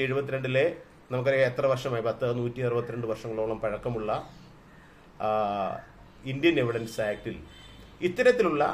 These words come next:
അത്യന്താധുനിക തെളിവുകൾ പൂർണ്ണമായും ഇല്ല എന്നുള്ളതാണ്. അവിടെയാണ്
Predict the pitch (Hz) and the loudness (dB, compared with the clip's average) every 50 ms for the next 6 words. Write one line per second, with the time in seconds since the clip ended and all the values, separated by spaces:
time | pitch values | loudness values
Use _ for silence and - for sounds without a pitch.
0 | 131 127 127 - 180 175 170 170 175 165 170 170 175 175 180 180 185 202 196 175 | -2 -4 -2 0 0 2 6 6 8 8 8 6 4 4 4 4 2 2 2 0
1 | 143 127 120 110 95 82 - - - - - - - - - - - - - - | 0 2 2 -2 -2 -4 -8 -14 -18 -20 -20 -20 -20 -20 -20 -20 -20 -20 -20 -20
2 | - - - - - - - - - - - - 139 143 156 170 175 165 147 139 | -20 -20 -20 -20 -20 -20 -20 -20 -20 -20 -16 -6 -2 0 2 4 6 4 4 4
3 | 127 120 120 127 139 160 - - - - 139 143 135 147 170 180 185 170 156 139 | 4 2 2 0 -2 -4 -8 -12 -16 -14 -12 -8 -4 2 4 6 6 6 6 4
4 | 127 120 120 110 104 98 87 82 71 - - - - - - - - - - - | 2 0 -2 -2 -4 -4 -6 -10 -12 -16 -20 -20 -20 -20 -20 -20 -20 -20 -20 -20
5 | - - - - - - - 147 165 180 214 240 262 247 185 156 139 127 127 123 | -20 -20 -20 -20 -20 -14 0 2 4 6 10 10 12 12 12 8 6 4 2 0